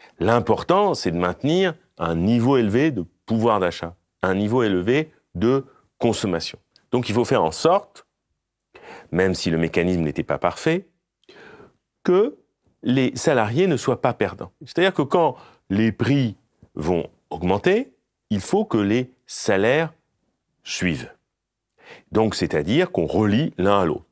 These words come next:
Comment on dit en économie, c'est indexé. Mais attention,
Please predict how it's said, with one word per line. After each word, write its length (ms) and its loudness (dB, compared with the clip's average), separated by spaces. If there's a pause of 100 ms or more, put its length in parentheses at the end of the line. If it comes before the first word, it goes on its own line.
(100)
Comment 240 -2
on 80 -2
dit 140 -2
en 100 -4
économie, 540 -6 (120)
c'est 320 -4 (120)
indexé. 580 -2 (200)
Mais 180 0
attention, 540 0